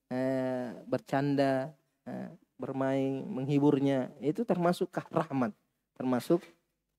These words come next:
kasih sayang yang bisa menyebabkan kita mendapat kasih sayang dari Allah Subhanahu wa taala.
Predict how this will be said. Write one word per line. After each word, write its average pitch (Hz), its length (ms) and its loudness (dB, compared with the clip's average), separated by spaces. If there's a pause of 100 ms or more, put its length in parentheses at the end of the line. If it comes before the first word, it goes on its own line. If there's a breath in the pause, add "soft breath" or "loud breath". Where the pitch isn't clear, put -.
(160)
kasih 139 240 -4
sayang 156 400 4
yang 156 240 2
bisa 196 240 2
menyebabkan 165 560 6
kita 165 240 2
mendapat 156 400 4 (480)
kasih 143 280 -4
sayang 151 360 4
dari 143 320 6 (640)
Allah 147 320 4
Subhanahu 135 800 2 (640)
wa 131 160 2
taala. 110 400 -2